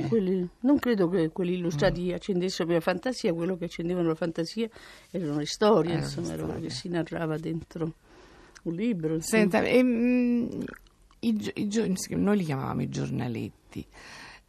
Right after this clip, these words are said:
Speaker 2: E il Corriere dei Piccoli, Topolino,
Speaker 1: Sì, sì,
Speaker 2: lo
Speaker 1: sì,
Speaker 2: ricorda?
Speaker 1: sì.
Speaker 2: Le
Speaker 1: Sì, ma non lo
Speaker 2: piaceva?
Speaker 1: considero nemmeno più come una lettura, certo che mi piaceva.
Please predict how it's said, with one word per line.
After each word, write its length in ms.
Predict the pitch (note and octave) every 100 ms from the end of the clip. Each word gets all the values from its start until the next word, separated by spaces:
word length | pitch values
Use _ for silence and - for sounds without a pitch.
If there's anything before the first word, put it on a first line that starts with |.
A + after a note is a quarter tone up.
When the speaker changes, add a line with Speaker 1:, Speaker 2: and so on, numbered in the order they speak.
| -
Speaker 2:
E 60 | F#3+
il 140 | F3+
Corriere 440 | G3 F#3+ G3 F#3 F#3
dei 200 | F#3 F3+
Piccoli, 720 | F3+ E3 _ - F3+ E3+ F3
Topolino, 420 | F3+ - E4+ F3+
Speaker 1:
Sì, 60 | E3+ E3+
sì, 60 |
Speaker 2:
lo 60 | F#3+
Speaker 1:
sì, 40 |
Speaker 2:
ricorda? 680 | G#3 A3 A#3+ F3+ C#3 C#3 D#3 F3+
Speaker 1:
sì. 80 | F3
Speaker 2:
Le 100 | G3
Speaker 1:
Sì, 100 | B3+
ma 100 | G3+
non 100 | G3
lo 40 | C#3+
Speaker 2:
piaceva? 20 |
Speaker 1:
considero 540 | D3+ B3+ - D#4 F#4+ F4 E4+
nemmeno 340 | F4 F#4+ E4+ -
più 220 | D#4 F4
come 180 | - A#3+
una 140 | B3+ B3
lettura, 420 | C#4 - G3 G3
certo 320 | B3+ F4 C#4
che 120 | A#3
mi 140 | G3 G3+
piaceva. 340 | G3 G#3 G3